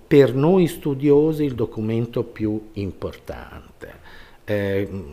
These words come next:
quello per esempio che abbiamo appena visto è stato fatto da, se non ricordo male, da una bambina di tre anni. Comunque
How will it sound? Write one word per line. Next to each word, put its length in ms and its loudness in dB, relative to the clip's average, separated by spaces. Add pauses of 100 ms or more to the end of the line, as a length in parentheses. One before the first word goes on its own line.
(300)
quello 340 2
per 200 -6
esempio 340 -6
che 100 -10
abbiamo 360 -6
appena 400 -6
visto 580 -6
è 60 -4
stato 320 -10
fatto 480 -8
da, 320 -10
se 160 -12
non 180 -10
ricordo 380 -10
male, 260 -8
da 100 -12
una 180 -12
bambina 460 -12
di 200 -14
tre 180 -14
anni. 340 -14
Comunque 480 -12